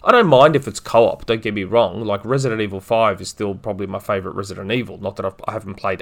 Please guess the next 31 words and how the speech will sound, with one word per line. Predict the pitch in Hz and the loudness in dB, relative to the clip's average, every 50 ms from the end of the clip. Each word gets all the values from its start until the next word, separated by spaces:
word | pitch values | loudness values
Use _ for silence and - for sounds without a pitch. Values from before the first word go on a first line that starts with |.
| - | -8
eight | - 92 87 - - | -8 -8 -8 -8 -10
yet, | 80 82 110 127 - _ - | -10 -8 -8 -10 -10 _ -10
but | - - - _ _ _ _ _ _ _ _ _ _ _ _ _ _ _ _ _ - - | -10 -10 -10 _ _ _ _ _ _ _ _ _ _ _ _ _ _ _ _ _ -18 -16
r-, | - - - | -16 -16 -12
you | - 131 135 | -8 -8 -8
can | 135 127 | -8 -6
still | 117 - 180 175 | -4 -2 0 2
have | 147 135 123 - | 4 4 2 2
survival | - 131 113 117 117 117 110 98 | 2 2 4 4 4 4 4 4
horror | 120 143 151 139 113 104 | 6 8 8 8 8 6
and | 101 107 110 | 4 2 -2
be | 104 101 | -4 -6
co-op. | - - 147 160 151 101 - - - - _ _ _ _ _ _ _ _ _ _ _ _ _ _ _ _ | -2 2 6 6 6 6 4 0 -10 -16 _ _ _ _ _ _ _ _ _ _ _ _ _ _ _ _
But, | - 120 113 101 - _ _ _ _ _ _ _ _ _ - | 4 4 4 2 0 _ _ _ _ _ _ _ _ _ 0
um, | 101 104 98 101 104 104 98 101 98 98 92 85 - _ _ _ _ _ _ _ _ _ _ _ _ - | 2 2 4 4 4 2 2 0 -4 -6 -8 -8 -12 _ _ _ _ _ _ _ _ _ _ _ _ -8
yeah, | 113 117 123 117 107 98 | 0 4 4 6 6 6
I, | 90 110 120 113 104 - - 110 | 6 6 4 4 2 -2 -6 -6
I | |
just, | 113 104 110 110 - - _ _ _ _ _ _ _ _ _ _ _ - | -6 -6 -6 -10 -10 -12 _ _ _ _ _ _ _ _ _ _ _ -14
I | - | -12
have | 104 104 - 131 131 123 | -12 -8 -4 -4 -4 0
these | 120 123 120 113 101 | 0 0 0 -2 -4
visions | 101 107 117 110 107 113 107 101 92 | -6 -4 -4 -4 -2 -4 -4 -4 -4
of, | 104 98 92 90 98 | -6 -6 -6 -8 -8
like, | 98 92 95 95 - - - 101 - - 95 - | -6 -4 -4 -4 -6 -8 -18 -18 -16 -18 -20 -18
Gears, | _ - 113 120 120 120 113 104 95 - | _ -6 -2 0 2 2 2 2 0 -4
just | - 104 98 - - _ | -6 -8 -8 -8 -8 _
the | - 107 | -8 -8
graphics | 90 - - 120 123 120 - - 110 - - | -8 -4 0 0 0 0 -2 -8 -14 -10 -6
being | - 117 107 107 92 | -4 -4 -4 -4 -6
something, | 95 - - 104 104 98 - 101 95 95 90 | -8 -6 -6 -6 -6 -8 -12 -14 -14 -14 -14